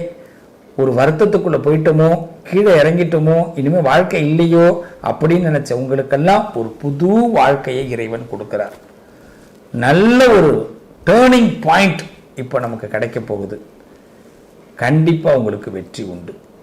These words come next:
கவலைப்பட வேண்டாம். வாழ்த்துக்கள். குரு அருள் மட்டும் உங்களுக்கு தேவை. நிறைய குருமார்களை சந்திக்க, வயசுல பெரியவங்கள்ட்ட நிறைய ஆலோசனை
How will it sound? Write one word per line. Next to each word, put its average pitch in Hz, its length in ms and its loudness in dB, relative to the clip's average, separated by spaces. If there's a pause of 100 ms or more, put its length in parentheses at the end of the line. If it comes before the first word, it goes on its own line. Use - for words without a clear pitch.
(420)
கவலைப்பட 151 640 2
வேண்டாம். 110 280 -8 (220)
வாழ்த்துக்கள். 170 640 2 (800)
குரு 226 260 6 (360)
அருள் 202 320 4
மட்டும் 156 260 2
உங்களுக்கு 123 380 -2
தேவை. 107 200 -4 (260)
நிறைய 202 300 2 (160)
குருமார்களை 160 600 4
சந்திக்க, 107 380 -10 (100)
வயசுல 143 400 0 (120)
பெரியவங்கள்ட்ட 156 600 0 (480)
நிறைய 151 240 0 (140)
ஆலோசனை 135 400 -2